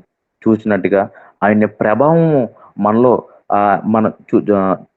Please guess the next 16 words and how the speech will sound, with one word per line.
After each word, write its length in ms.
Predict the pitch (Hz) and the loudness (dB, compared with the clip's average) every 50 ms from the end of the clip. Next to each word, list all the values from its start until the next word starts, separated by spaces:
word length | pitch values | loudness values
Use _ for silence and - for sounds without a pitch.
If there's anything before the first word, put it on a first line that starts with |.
| _ - | _ 0
చూడటానికి 640 | 127 135 131 131 139 135 131 123 - 113 101 98 98 - _ _ _ - | 0 0 2 0 0 0 0 0 0 0 0 0 -2 -4 _ _ _ -6
మనం 180 | 98 101 107 101 | -2 0 0 0
ఆశపడుతూ 640 | - - 95 104 107 - - - 110 104 95 - 104 | 0 0 -2 -2 -4 -4 -2 -2 -2 0 0 0 0
ఉండాలండి. 520 | 98 92 90 90 87 85 82 - 85 85 85 _ _ _ _ - 104 | 0 0 0 -2 -2 -2 -4 -6 -8 -10 -12 _ _ _ _ -6 -2
ఈ 160 | 113 127 131 | 0 2 2
విధమైన 500 | 117 107 113 110 139 151 156 165 160 156 | 2 2 0 0 0 0 0 0 -2 -2
ఆశ 380 | 135 - - 117 123 127 - 131 | -4 -4 -4 -6 -6 -6 -4 -4
ఎప్పుడైతే 520 | 117 107 107 101 - - 139 139 135 139 | -2 -2 -2 -2 -2 0 -2 0 0 -2
మనం 200 | 131 127 120 117 | -4 -4 -4 -4
కలుగుతుంటుందో, 840 | 113 117 - 107 107 110 120 110 107 107 110 101 95 90 92 - - - _ _ _ _ - | -4 -4 -4 -4 -6 -6 -8 -8 -8 -6 -6 -4 -4 -4 -4 -6 -8 -12 _ _ _ _ -4
మనం 560 | 107 110 117 120 135 139 135 123 113 107 104 | 0 0 2 2 2 2 0 0 -2 -2 -2
మొదట 260 | 101 95 98 98 - 147 | 0 -2 -2 -2 -2 -2
మనం 260 | 143 139 131 131 127 | 0 0 0 0 -2
చెప్పుకోనం 520 | 127 - 110 98 - - 120 113 110 104 | -2 -4 -6 -6 -4 -2 -2 -2 0 0
కదండి, 480 | 107 104 95 95 95 95 98 101 85 - _ _ _ _ _ _ - | 0 0 0 0 0 -2 -4 -6 -6 -10 _ _ _ _ _ _ 0
ఊహించలేని 920 | 104 113 123 131 143 147 147 143 - - 139 127 123 123 113 110 101 90 | 2 4 4 4 4 2 0 -2 -2 0 2 2 2 2 2 0 -2 -6